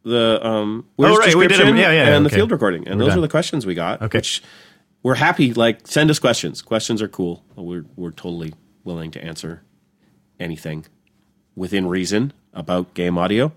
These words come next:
Speaker 2: Yes.
Speaker 1: Put that caveat on there.
Speaker 2: Yes.
Speaker 1: Um, and I kinda wanted to wrap up, uh, with a little bit of a concrete thing. Um, sound design tip.
Speaker 2: Right.
Speaker 1: Like,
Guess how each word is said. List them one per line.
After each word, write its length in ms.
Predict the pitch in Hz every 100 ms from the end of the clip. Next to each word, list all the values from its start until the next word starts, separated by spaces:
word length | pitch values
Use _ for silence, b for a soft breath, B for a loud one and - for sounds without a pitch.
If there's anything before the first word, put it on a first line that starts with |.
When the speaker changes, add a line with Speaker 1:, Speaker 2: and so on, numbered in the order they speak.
| _
Speaker 2:
Yes. 340 | 101 82 - - _ _ _ - -
Speaker 1:
Put 200 | - -
that 240 | 85 -
caveat 360 | - 98 98 107
on 200 | 104 107
there. 200 | 117 151 B B B
Speaker 2:
Yes. 400 | 143 123 - - B B B B B B B B B B
Speaker 1:
Um, 560 | 123 127 120 113 104 107 _ _ _ _ - _ -
and 420 | 123 131 131 131 -
I 100 | 123
kinda 200 | 156 190
wanted 200 | 175 147
to 80 | 139
wrap 640 | 117 123 104 110 113 110
up, 260 | 104 101 - - - _ _ _ -
uh, 460 | 95 92 90 85 - _ _ _ _
with 280 | 101 98 -
a 200 | 104 92
little 280 | 90 104 139
bit 120 | 127
of 60 | 107
a 60 |
concrete 960 | - - - 123 120 - - 113 101 - -
thing. 600 | - - 107 92 85 87 92 _
Um, 420 | 98 92 87 85 -
sound 240 | - 139 131
design 260 | 107 95
tip. 300 | - 87 - - _ _ _ _ -
Speaker 2:
Right. 160 | 80 - _ _ _ _ _ _ _
Speaker 1:
Like, 280 | 82 80